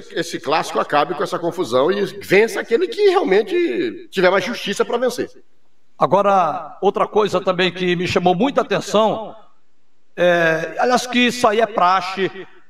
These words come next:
Speaker 2: as despesas nos clássicos, elas são absurdas. Se eu não me engano aqui, em um dos três clássicos, tivemos uma renda de um milhão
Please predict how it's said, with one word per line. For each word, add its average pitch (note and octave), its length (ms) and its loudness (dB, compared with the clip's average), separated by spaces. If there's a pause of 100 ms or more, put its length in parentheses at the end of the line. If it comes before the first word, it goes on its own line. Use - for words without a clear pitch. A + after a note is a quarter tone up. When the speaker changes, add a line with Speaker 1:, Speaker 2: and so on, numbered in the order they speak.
(100)
Speaker 2:
as G3 200 -2
despesas A#3 720 0
nos E3+ 260 -4
clássicos, F3 720 -2 (600)
elas A3+ 260 2
são A3+ 220 -2
absurdas. A#3 1000 0 (400)
Se - 160 -2
eu A#3+ 80 4
não C#4+ 160 2
me D4 140 -4
engano G3 300 0
aqui, G#3+ 340 -2
em B3+ 160 2
um E4 80 -2
dos C4+ 220 0
três G#3 260 0
clássicos, F#3+ 720 -2 (320)
tivemos G#3 380 2
uma G3+ 160 0
renda G3 280 0
de E3+ 120 0
um B3+ 80 4
milhão A#3 680 2